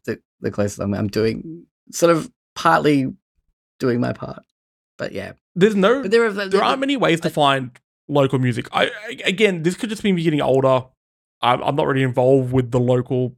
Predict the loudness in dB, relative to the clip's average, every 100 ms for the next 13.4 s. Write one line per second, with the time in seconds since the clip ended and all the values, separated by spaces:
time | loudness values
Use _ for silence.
0 | -18 -20 -8 -6 -4 -4 -2 -2 -2 -2
1 | -2 0 0 -2 -4 -4 -2 -2 -2 0
2 | -2 -2 0 2 2 -2 -20 -20 _ _
3 | 2 2 4 4 4 0 -2 0 0 2
4 | 4 2 0 -2 -4 -6 -4 -4 -2 -6
5 | -4 -10 -10 -10 -10 -6 -4 -2 -2 -4
6 | -8 -2 0 0 2 0 2 -2 -2 -4
7 | -2 -4 -8 _ -20 _ _ _ -6 0
8 | 2 2 0 2 2 2 -2 -2 0 0
9 | 0 -2 0 0 0 2 0 -2 -4 -2
10 | -4 -2 -2 0 0 0 -2 -10 _ -2
11 | 0 0 -4 _ -20 _ _ _ -2 -2
12 | -2 -6 0 0 0 -10 _ 0 0 2
13 | 0 0 -4 -6